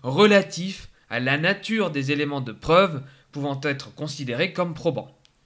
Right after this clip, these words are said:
Enfin, dernière mesure, euh, objet du présent podcast dédié à la loi de finances pour deux mille vingt-deux, il s'agit de l'article cent trente-quatre de cette loi.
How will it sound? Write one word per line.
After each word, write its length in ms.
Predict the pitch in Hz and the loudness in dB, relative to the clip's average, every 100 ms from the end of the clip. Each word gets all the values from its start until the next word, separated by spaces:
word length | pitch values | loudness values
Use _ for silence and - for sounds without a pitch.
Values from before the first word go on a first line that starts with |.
| _ _ - 151 | _ _ -6 2
Enfin, 520 | 190 185 220 254 - | 2 6 6 6 4
dernière 400 | 147 165 190 208 | 0 2 4 2
mesure, 680 | 185 190 180 220 196 147 127 135 | 2 0 0 2 2 2 -2 -6
euh, 140 | 131 | -4
objet 260 | 156 139 165 | -2 -2 -2
du 120 | 120 | -4
présent 360 | - 160 165 160 | -2 0 0 -2
podcast 600 | 156 - 165 143 - 110 | -4 -2 0 0 -2 -6
dédié 480 | 110 165 156 175 | 2 2 2 0
à 40 | 143 | 0
la 80 | 113 | 0
loi 140 | 147 | -2
de 80 | 147 | -4
finances 380 | 147 151 135 - | -6 -6 -8 -10
pour 140 | 113 | -8
deux 100 | 131 | -4
mille 220 | 156 139 | -2 -2
vingt-deux, 460 | 117 110 113 165 202 - - - - - - | -4 -8 -4 -4 -4 -12 -18 -18 -20 -16 -8
il 120 | 170 | -6
s'agit 300 | 156 131 196 | -2 -2 0
de 100 | 160 | 0
l'article 560 | 147 139 - 247 214 202 | 0 -2 -2 -2 -2 -4
cent 220 | - 220 | -2 -4
trente-quatre 640 | 220 185 160 220 220 - | -2 -4 -2 -4 -4 -12
de 120 | 143 165 | -6 -4
cette 280 | 160 151 | -4 -4
loi. 180 | 107 90 | -8 -16